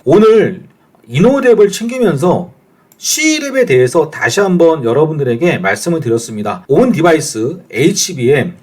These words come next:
그리고 에이아이 글라스 반도체, 예, 그러면서 여러분들에게 제가 이 그래픽 관련한 엠피유에 대해서 높은 관심을 가지고 봐야 된다 말씀을 드렸는데요. 어, 오늘 이노뎁이,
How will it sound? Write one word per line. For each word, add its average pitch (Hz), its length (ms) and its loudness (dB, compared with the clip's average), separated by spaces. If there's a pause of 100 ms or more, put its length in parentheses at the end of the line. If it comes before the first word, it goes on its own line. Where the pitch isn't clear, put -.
(320)
그리고 156 560 0 (180)
에이아이 180 400 4
글라스 175 300 -2
반도체, 107 540 -6 (420)
예, 107 160 -14
그러면서 190 800 0
여러분들에게 135 800 0 (280)
제가 170 420 0
이 151 360 -6
그래픽 214 540 0
관련한 165 540 0
엠피유에 220 800 0
대해서 143 580 0 (120)
높은 170 320 -4
관심을 190 320 0
가지고 147 320 -6
봐야 117 180 -2
된다 113 360 -2 (300)
말씀을 170 380 2
드렸는데요. 120 600 -2 (500)
어, 117 220 -8
오늘 170 340 4
이노뎁이, 175 760 2